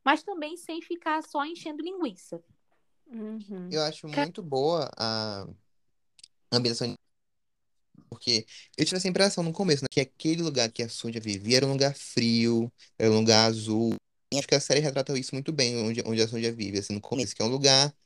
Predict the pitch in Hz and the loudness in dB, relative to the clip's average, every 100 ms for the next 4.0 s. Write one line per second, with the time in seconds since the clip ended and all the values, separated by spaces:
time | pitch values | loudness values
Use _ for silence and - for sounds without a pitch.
0 | _ _ - 170 196 196 220 170 143 135 | _ _ -2 0 2 2 4 4 4 0
1 | 147 135 143 113 92 - 92 - - - | 0 -2 2 2 2 -6 -10 -10 -14 -18
2 | - 110 120 127 - 113 104 110 110 117 | -8 -2 2 2 2 -4 -2 -4 -4 0
3 | 127 139 143 147 147 151 165 143 117 | 0 0 2 0 2 0 2 0 -2